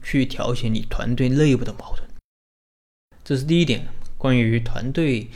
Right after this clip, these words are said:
一起去路演的问题。第二点，投其所好，去了解你的投资人，比如说通过投资人的网站、微博、公众号等等，去了解他投资的偏好。比如说有的投资人，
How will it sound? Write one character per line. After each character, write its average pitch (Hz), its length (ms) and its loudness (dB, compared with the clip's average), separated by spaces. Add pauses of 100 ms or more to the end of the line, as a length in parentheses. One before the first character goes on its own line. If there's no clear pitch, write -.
(240)
一 135 100 -4
起 107 300 -6
去 117 340 0
路 131 180 0
演 113 140 -6
的 - 80 -14
问 120 180 -6
题。 - 180 -12 (500)
第 180 100 2
二 143 100 8
点， 110 220 -10 (540)
投 151 180 2
其 180 180 0
所 - 160 -4
好， - 380 -4 (480)
去 - 200 0
了 120 260 2
解 156 100 2
你 117 140 0
的 107 80 -8
投 113 200 -10
资 113 180 -8
人， 104 100 -10 (800)
比 127 100 0
如 131 80 4
说 151 160 4
通 156 180 0
过 156 220 4
投 131 180 -2
资 143 80 -2
人 135 80 2
的 123 100 2
网 107 180 -6
站、 - 260 2 (540)
微 143 200 6
博、 110 300 -2
公 131 180 0
众 147 140 2
号 156 180 0
等 104 160 -4
等， 95 160 -4 (440)
去 - 160 0
了 123 320 2
解 131 160 -4
他 117 100 -4
投 113 180 -6
资 127 80 -4
的 135 80 0
偏 151 280 0
好。 - 260 -4 (800)
比 123 100 6
如 131 60 8
说 160 140 4
有 117 100 4
的 110 80 -2
投 113 180 -6
资 110 120 -6
人， 98 120 -8